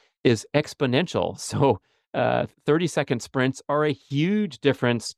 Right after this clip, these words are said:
from twenty-second sprints. They're going to cook you far more. Same with going for forty, or think about going for a minute and the, uh, crazy workouts that we used to do in high school and collegiate running, where we'd run, uh, repeats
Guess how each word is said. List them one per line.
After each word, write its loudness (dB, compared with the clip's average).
from 2
twenty-second 0
sprints. 0
They're -2
going 0
to -8
cook 2
you 0
far 0
more. -2
Same -2
with -2
going 2
for -6
forty, -2
or 0
think 0
about -2
going 0
for -2
a 0
minute 0
and 0
the, 0
uh, 2
crazy -2
workouts -2
that 0
we -2
used 2
to -6
do 0
in -4
high -2
school 0
and -4
collegiate -2
running, 0
where 0
we'd 0
run, 0
uh, 0
repeats 0